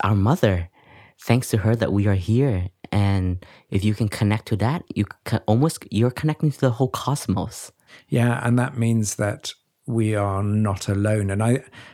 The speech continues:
Speaker 2: and I think Thay does talk about this, doesn't he? About, about the fact that the, the, the great original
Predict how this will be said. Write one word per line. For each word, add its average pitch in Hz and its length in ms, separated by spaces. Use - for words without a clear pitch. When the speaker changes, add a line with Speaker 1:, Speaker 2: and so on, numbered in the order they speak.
Speaker 2:
and 127 180
I 135 80
think 147 260
Thay 131 220
does 120 220
talk 147 260
about 98 240
this, 101 120
doesn't 104 240
he? 101 160
About, 101 480
about 107 200
the - 60
fact 117 240
that 107 160
the, 107 260
the, 117 220
the 123 160
great 117 420
original 107 880